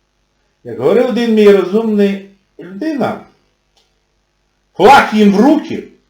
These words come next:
і два барабана на шею. І хай валять собі куди хочуть. Нащо вони здались? Нема, не хочуть, не треба. Що вони сюди приповзли і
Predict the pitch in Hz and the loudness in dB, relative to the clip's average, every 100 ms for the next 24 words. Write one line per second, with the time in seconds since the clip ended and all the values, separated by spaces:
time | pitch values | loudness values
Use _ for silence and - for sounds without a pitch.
0 | _ 123 139 247 214 220 196 220 226 202 | _ -12 2 4 6 6 6 4 4 2
1 | 190 - 139 110 - - _ _ _ _ | 0 -4 -4 -4 -6 -16 _ _ _ _
2 | _ _ _ _ _ 135 135 262 226 120 | _ _ _ _ _ -6 2 4 2 0
3 | 175 254 226 - 147 143 165 190 185 117 | 2 2 2 -2 -8 -8 -8 -10 -10 -16
4 | - _ _ _ _ _ _ _ _ _ | -18 _ _ _ _ _ _ _ _ _
5 | _ _ _ _ 208 277 269 285 269 240 | _ _ _ _ -2 -2 -2 -6 -6 -8
6 | 214 214 - - 190 277 311 269 - _ | -8 -8 -8 -10 -4 -2 0 -2 -6 _
7 | - 311 - 359 339 302 - 277 - 220 | -2 -2 2 2 2 0 -6 -8 -8 -6
8 | 196 - - _ _ _ _ _ - 285 | -6 -8 -16 _ _ _ _ _ 0 2
9 | 330 302 294 311 - 302 311 285 233 320 | 4 2 2 0 2 0 2 2 2 4
10 | 330 311 302 285 285 285 277 | 4 2 0 0 2 2 -2